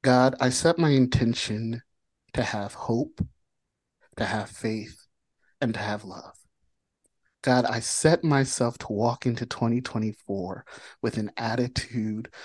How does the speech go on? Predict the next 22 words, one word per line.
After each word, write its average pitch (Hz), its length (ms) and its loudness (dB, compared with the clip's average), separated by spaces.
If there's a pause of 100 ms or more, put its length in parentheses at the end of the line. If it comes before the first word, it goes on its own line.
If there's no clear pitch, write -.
(220)
of, 107 120 -4 (100)
"I 110 200 -4
can 107 260 -6
do 98 200 -10
it," - 280 -18 (720)
that 113 260 -4
I 123 160 2
can 123 220 0
do 113 160 2
it 113 120 -2
because 98 500 -6
of 104 180 -8
the 101 120 -6
love 117 320 0
that 117 220 -4
surrounds 110 560 -4
me, 107 340 -8 (440)
the - 80 -4
faith 117 480 -2
that's - 260 -4
within 104 380 -6
me, 101 260 -8